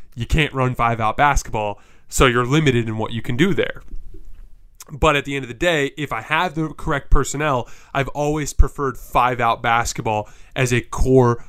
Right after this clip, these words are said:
offensive motion. And I wanted to take a couple of minutes to kind of break down why that is. So first of all, wh-, what, what is five out basketball? It is, it is the motion offense you run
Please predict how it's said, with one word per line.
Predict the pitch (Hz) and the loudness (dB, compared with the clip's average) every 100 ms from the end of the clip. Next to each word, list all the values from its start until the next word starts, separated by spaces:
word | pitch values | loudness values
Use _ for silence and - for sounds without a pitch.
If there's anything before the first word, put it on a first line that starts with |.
| - | -2
offensive | 131 123 - 123 - 117 | 0 2 2 -2 -2 -4
motion. | 117 117 117 113 - - - - - - - - | -2 2 4 4 2 -4 -8 -18 -20 -20 -20 -10
And | 147 139 127 | -4 -4 -4
I | 127 | -4
wanted | 135 139 135 | -2 0 -2
to | |
take | 123 147 - | -2 -2 -2
a | |
couple | 139 120 | -4 -2
of | 120 | -2
minutes | 120 117 | -2 -4
to | - | -4
kind | 131 113 | -2 2
of | |
break | - 113 110 | 4 4 2
down | 117 107 | 0 0
why | 101 101 | 0 -2
that | 95 92 | -2 -6
is. | - - - - | -10 -12 -16 -12
So | - 190 | 2 2
first | 262 233 | 4 2
of | 170 | 4
all, | 151 - - - | 4 2 -6 -18
wh-, | - 151 170 196 | -16 -2 0 0
what, | 185 208 226 | 0 0 0
what | 185 202 160 | 0 0 2
is | 165 - - | 2 0 0
five | 127 123 | 2 2
out | 117 98 | 0 -2
basketball? | 113 104 - 117 113 - - - - - - - | -4 -4 -6 -6 -8 -10 -16 -18 -18 -18 -8 0
It | 160 | 4
is, | 156 143 - - - | 4 4 -2 -4 0
it | 180 | 4
is | 165 139 | 4 2
the | 143 | 0
motion | 143 170 254 - 208 | 2 2 4 4 4
offense | 175 175 160 | 2 2 -2
you | 160 | 0
run | 143 135 135 | 2 2 0